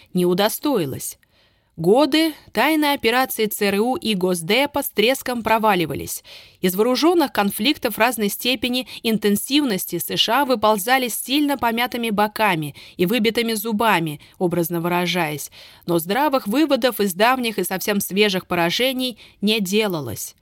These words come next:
Что из корейской, вьетнамской, иракской войн, что из операций «Фокус» и «Мангуста», что из бесконечных цветных революций, переворотов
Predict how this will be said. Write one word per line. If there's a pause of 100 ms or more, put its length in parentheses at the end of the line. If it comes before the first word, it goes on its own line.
(480)
Что
из
корейской,
вьетнамской,
иракской
войн, (220)
что
из
операций
«Фокус»
и
«Мангуста», (260)
что
из
бесконечных
цветных
революций, (200)
переворотов